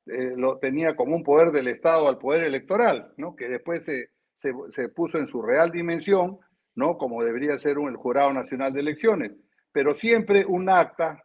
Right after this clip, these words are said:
se entregaba a las Fuerzas Armadas, a los que estaban en las mesas, y eso permitía una supervisión. Ahora, entendamos que la situ-, el escenario es otro, porque ya los militares votamos,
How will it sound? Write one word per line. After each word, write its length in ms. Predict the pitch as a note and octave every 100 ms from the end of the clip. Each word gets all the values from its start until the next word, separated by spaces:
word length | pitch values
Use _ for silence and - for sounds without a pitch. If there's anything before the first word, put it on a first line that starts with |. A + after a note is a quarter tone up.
| -
se 80 |
entregaba 680 | B2 - A#2+ C#3 D#3+ E3 D#3
a 60 | C3
las 160 | A#2+
Fuerzas 320 | D#3+ D#3 D#3+
Armadas, 500 | D#3 D3+ D#3 D3 D3
a 80 | C#3+
los 180 | A#2+ A#2
que 100 | A#2
estaban 320 | - C#3+ C#3+
en 80 | C3+
las 100 | B2
mesas, 380 | D3 D3 C3+ D3+ _ _ _ _
y 140 | C#3 D#3+
eso 300 | F3 G3 -
permitía 500 | C#3 B2+ B2+ D#3+ D3+
una 200 | D#3 D3
supervisión. 760 | C3 G#2+ A#2 B2 - F3 G2 - _ _ _
Ahora, 380 | - C3 D3 B2
entendamos 800 | A#2 A#2+ B2+ D3+ F3+ F#3+ F#3+ F3
que 160 | - C3
la 140 | B2
situ-, 240 | - -
el 120 | B2+ B2
escenario 440 | - B2 D#3+ E3
es 100 | -
otro, 320 | G#3+ F#3+ B2+
porque 300 | - A2+ -
ya 120 | B2+
los 180 | D3+ C#3+
militares 580 | B2 A2 A#2 C#3+ D3 C#3
votamos, 580 | B2 C3+ G#3+ D3+ G2+